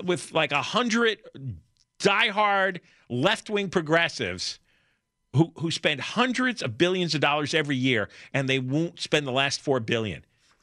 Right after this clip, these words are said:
And he wants them to. I mean, I just, I just can't get over the, the chief executive, this, this, uh, nut job, Brian Kelly, two years ago had said construction would reach full speed by now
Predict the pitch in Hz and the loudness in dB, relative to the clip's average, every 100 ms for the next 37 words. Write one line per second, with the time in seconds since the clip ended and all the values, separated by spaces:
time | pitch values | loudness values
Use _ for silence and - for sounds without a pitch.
0 | _ _ - 131 131 123 117 110 87 80 | _ _ -2 0 0 0 -2 -2 -8 -10
1 | - - _ _ _ - 175 165 165 175 | -12 -14 _ _ _ -2 0 2 0 0
2 | 165 - - 165 156 - 190 165 160 156 | -2 -4 -2 -2 -2 -2 -2 0 0 0
3 | 120 - - - 170 170 - - - 175 | -2 -6 -14 -2 0 0 -4 -2 0 0
4 | 170 - 302 226 160 196 196 123 98 92 | 0 0 0 -2 -2 0 0 -4 -6 -4
5 | 110 - 110 107 - 113 98 90 - - | -4 -2 -2 -2 -2 -2 0 -2 -6 -14
6 | _ 123 156 - 143 117 127 139 147 123 | _ -4 -2 0 0 0 -2 -2 -2 -4
7 | - 143 107 73 _ _ _ - - - | -2 0 0 -6 _ _ _ -20 -20 -8
8 | - 247 247 214 156 139 117 101 110 - | 0 0 2 0 0 0 0 0 -4 -4
9 | - 113 107 - _ _ _ _ _ _ | 0 0 0 -6 _ _ _ _ _ _
10 | _ - 151 - 196 190 180 147 135 143 | _ -4 -2 0 0 0 -2 -2 0 0
11 | 131 - 190 196 - 175 151 135 123 113 | -2 -2 -2 -2 0 0 2 0 2 0
12 | 117 | 0